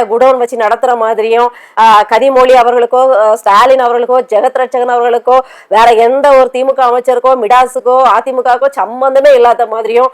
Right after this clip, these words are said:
ஒன்றிய அரசு நடத்துறது தான் டாஸ்மாக் நடத்துது அப்படிங்கிற மாதிரி ஒன்றிய அரசுக்கு அவர் அறைகூவல் விட்டாரு. அப்படிப்பட்ட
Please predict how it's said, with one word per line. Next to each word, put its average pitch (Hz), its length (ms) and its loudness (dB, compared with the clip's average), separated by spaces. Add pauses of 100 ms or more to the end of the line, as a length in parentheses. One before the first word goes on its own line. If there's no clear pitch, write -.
(200)
ஒன்றிய 277 440 0
அரசு 262 320 0
நடத்துறது 240 540 -2
தான் 277 220 0
டாஸ்மாக் 277 480 -2
நடத்துது 240 340 -2 (120)
அப்படிங்கிற 233 360 -4
மாதிரி 208 400 -6 (200)
ஒன்றிய 330 400 2
அரசுக்கு 320 360 0
அவர் 262 280 2
அறைகூவல் 233 400 -2
விட்டாரு. 226 420 -2
அப்படிப்பட்ட 294 500 0